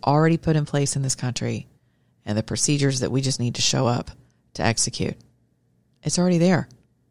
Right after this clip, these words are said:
So I want you to keep hope alive. I want you to be good to your families. Be kind. Exhale before you walk into the house at night. Turn off your televisions. Stop engaging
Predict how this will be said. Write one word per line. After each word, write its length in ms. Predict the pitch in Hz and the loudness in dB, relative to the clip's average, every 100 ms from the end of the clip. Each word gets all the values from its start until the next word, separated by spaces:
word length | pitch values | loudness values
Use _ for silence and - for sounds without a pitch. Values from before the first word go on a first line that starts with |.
| _ _ _ _ _ _ _ _ _ _ | _ _ _ _ _ _ _ _ _ _
So 120 | - | -4
I 40 | 139 | 0
want 180 | 143 143 | 2 2
you 60 | |
to 60 | 127 | 0
keep 260 | - 175 | 0 0
hope 220 | 180 170 160 | 2 0 0
alive. 500 | 143 135 135 135 - | 0 2 0 -2 -6
I 60 | |
want 120 | 139 | -6
you 60 | 135 | -2
to 80 | 127 | -2
be 40 | |
good 220 | 123 143 | 0 0
to 60 | 156 | 0
your 100 | 156 | -2
families. 460 | - 147 139 147 - | 0 -2 0 -2 -4
Be 100 | 147 | -8
kind. 540 | - 147 143 139 127 - - | -6 -2 0 -2 -4 -6 -6
Exhale 480 | 143 - 170 165 | -4 -2 2 2
before 240 | 165 156 156 | 2 0 2
you 100 | 147 | 2
walk 220 | 143 139 | 2 0
into 140 | 143 | 0
the 80 | 143 | 0
house 280 | 135 127 135 | 0 -2 -2
at 80 | - | -2
night. 340 | 135 131 - _ _ _ _ _ _ | -2 -2 -4 _ _ _ _ _ _
Turn 400 | - 170 165 175 - - | -2 2 4 2 0 -2
off 460 | 151 147 143 - - | 0 0 -2 -10 -20
your 140 | 143 139 | -14 -10
televisions. 920 | - 156 143 117 73 78 - - - _ _ _ _ _ _ _ _ _ _ _ _ _ _ | -4 0 0 0 -2 -4 -4 -4 -6 _ _ _ _ _ _ _ _ _ _ _ _ _ _
Stop 640 | - - - 160 165 - - _ _ _ _ _ _ _ _ _ - | -4 0 0 2 -2 -4 -20 _ _ _ _ _ _ _ _ _ -10
engaging 1120 | 143 143 139 143 156 175 151 139 120 117 117 | -6 -6 -2 0 2 4 4 4 2 0 -4